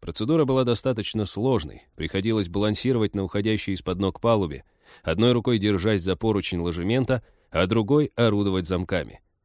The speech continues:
Справившись с задачей, репликант подловил нужный момент, выдернул пассажирку из кресла и прижал к себе.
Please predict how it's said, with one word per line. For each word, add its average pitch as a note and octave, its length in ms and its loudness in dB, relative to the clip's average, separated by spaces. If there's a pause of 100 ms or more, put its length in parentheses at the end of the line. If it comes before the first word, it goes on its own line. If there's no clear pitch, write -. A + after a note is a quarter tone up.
(400)
Справившись D3 640 2
с G#2 40 0
задачей, A#2+ 480 2
репликант G#2 540 0
подловил A2 500 0
нужный F#2+ 360 0
момент, F#2 440 0 (240)
выдернул G#2 560 2
пассажирку G2 560 -2
из D#2+ 100 -4
кресла B2 380 0
и - 200 -4
прижал E2+ 440 0
к - 60 -10
себе. B1 280 -8